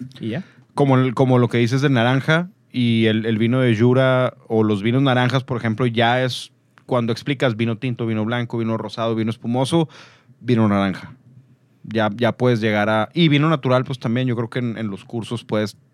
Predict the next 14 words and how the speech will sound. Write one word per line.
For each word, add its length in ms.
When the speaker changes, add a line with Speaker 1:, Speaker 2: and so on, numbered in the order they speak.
Speaker 2:
ya 160
terminar 520
por 200
empezar 460
a 80
decir 320
ese 200
tipo 360
de, 240
de 100
vinos. 380
Speaker 1:
Sí, 220
güey. 220
Speaker 2:
Viste, 880